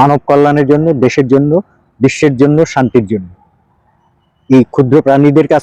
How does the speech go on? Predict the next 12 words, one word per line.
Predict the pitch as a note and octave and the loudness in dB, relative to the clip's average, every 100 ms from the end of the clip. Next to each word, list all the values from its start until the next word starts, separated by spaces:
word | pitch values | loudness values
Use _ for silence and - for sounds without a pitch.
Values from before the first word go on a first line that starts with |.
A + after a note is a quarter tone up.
| - | -2
থেকে | C#3 A#2+ - _ _ - | -2 -4 -4 _ _ -2
আমরা | C3 C#3 C#3 | 2 4 4
যদি | C3 C3 | 4 4
এই | C3 - | 2 0
শিক্ষাগুলো | C3+ - C#3 C3+ | -6 0 2 4
নেই, | C3+ B2+ G#2 _ _ _ | 2 0 -2 _ _ _
তাহলে | B2 C3 A2+ - _ _ _ _ _ | 0 0 0 -4 _ _ _ _ _
আমাদের | A#2+ B2+ A#2 A2 _ _ _ _ C3 | -2 2 0 -2 _ _ _ _ 0
উন্নতি, | D#3 D#3 D3+ C#3+ D#3+ _ _ A#2+ | 2 2 2 0 -2 _ _ -2
আমাদের | B2 A#2 A2+ - _ _ _ - | 0 0 -2 -8 _ _ _ -4
যে | A#2 | 0
মানসিক | A#2+ C#3+ C#3+ D#3+ | 2 2 2 -2